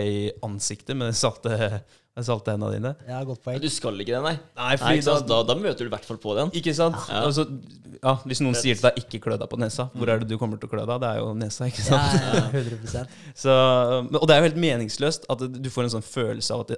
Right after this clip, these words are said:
Speaker 1: «Ah, nå klør det på nesa eller på kjaken.»
Speaker 3: Mm.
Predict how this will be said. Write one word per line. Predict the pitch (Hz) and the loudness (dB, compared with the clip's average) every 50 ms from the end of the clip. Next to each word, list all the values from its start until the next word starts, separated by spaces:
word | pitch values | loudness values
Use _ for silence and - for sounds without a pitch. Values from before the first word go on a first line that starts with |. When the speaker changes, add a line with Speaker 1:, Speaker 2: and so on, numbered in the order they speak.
| - - | -6 -8
Speaker 1:
«Ah, | 113 - - - | -10 -10 -10 -8
nå | 117 107 104 | -8 -8 -8
klør | - - - 104 101 101 | -8 -8 -8 -6 -4 -2
det | 101 101 104 101 _ _ _ _ _ _ _ _ _ - | -2 -4 -4 -6 _ _ _ _ _ _ _ _ _ -6
på | 110 107 101 101 98 98 98 - _ _ _ _ _ - | -2 0 0 2 0 0 -2 -6 _ _ _ _ _ -12
nesa | 110 107 104 - - 127 135 | -10 -10 -8 -6 -6 -6 -4
eller | - 117 110 | -4 -6 -6
på | 101 - - 104 | -6 -8 -8 -8
kjaken.» | - - 107 107 - - 143 - | -6 -6 -6 -6 -8 -12 -12 -12
Speaker 3:
Mm. | - 110 | -14 -18